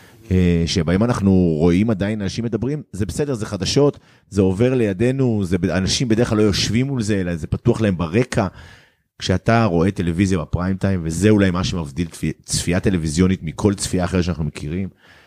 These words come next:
אתה בטטה. זה, זאת ההגדרה של צפייה טלוויזיונית, זה לא באיזה מכשיר אתה רואה את ה-, את ה-, אה, את, את התוכן שלך, כי אתה יכול לראות אותו גם במסך מחשב. השאלה היא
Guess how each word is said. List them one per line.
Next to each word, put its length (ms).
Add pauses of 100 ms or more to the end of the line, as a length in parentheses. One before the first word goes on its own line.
(380)
אתה 320 (180)
בטטה. 520 (480)
זה, 460
זאת 220
ההגדרה 580
של 120
צפייה 260
טלוויזיונית, 680
זה 100
לא 120
באיזה 360
מכשיר 580
אתה 140
רואה 300
את 140
ה-, 160 (540)
את 140
ה-, 460 (440)
אה, 180 (100)
את, 280
את 180
התוכן 520
שלך, 240 (100)
כי 60
אתה 100
יכול 180
לראות 180
אותו 120
גם 120
במסך 380
מחשב. 440 (600)
השאלה 300
היא 140